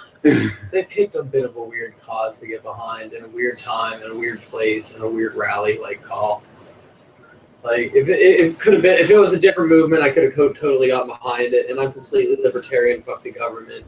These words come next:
Speaker 2: but, man, like, <sighs> that, just the way they did everything was wrong. Like, they could have picked a better spot, a better leg time, and a lot better of a crowd to attract.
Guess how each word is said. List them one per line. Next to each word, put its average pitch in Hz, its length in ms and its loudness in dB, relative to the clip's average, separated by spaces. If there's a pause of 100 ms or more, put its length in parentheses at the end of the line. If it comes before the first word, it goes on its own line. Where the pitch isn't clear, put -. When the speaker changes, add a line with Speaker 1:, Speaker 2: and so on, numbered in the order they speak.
Speaker 2:
but, 117 220 -6 (1200)
man, 131 420 -8
like, 131 280 -4 (320)
<sighs> - 320 -20
that, - 220 2
just 160 240 -2
the 165 80 6
way 160 160 6
they 147 140 4
did 135 180 6
everything 117 560 -4
was 107 180 -20
wrong. 110 380 -14 (760)
Like, - 300 -4
they 143 100 4
could 156 140 2
have 143 80 2
picked 139 240 2
a 131 60 -2
better 139 260 6
spot, 120 500 0
a 120 60 -12
better 135 260 6
leg 120 280 6
time, 117 440 -2
and 113 380 -12 (100)
a 120 60 0
lot 120 380 2
better 117 240 0
of 113 80 -6
a 110 60 -10
crowd 110 420 -2
to 107 100 -6
attract. 120 540 -8